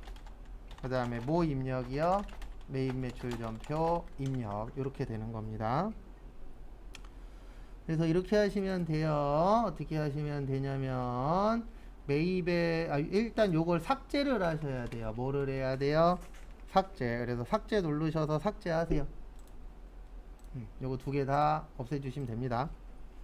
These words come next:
한 번에 없앨 수도 있어요. 한 번에 없앨 때에는 여기 앞에 체크 표시 있죠?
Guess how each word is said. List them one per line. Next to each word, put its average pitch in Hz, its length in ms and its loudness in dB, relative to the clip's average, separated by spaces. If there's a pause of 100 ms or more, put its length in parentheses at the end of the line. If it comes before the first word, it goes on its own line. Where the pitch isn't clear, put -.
(220)
한 254 160 8
번에 302 180 10
없앨 208 300 8
수도 233 240 -2
있어요. 170 380 2
한 233 160 4
번에 277 180 4
없앨 233 300 0
때에는 202 340 4
여기 160 200 4
앞에 180 220 2
체크 262 300 -2
표시 220 380 0
있죠? 202 380 0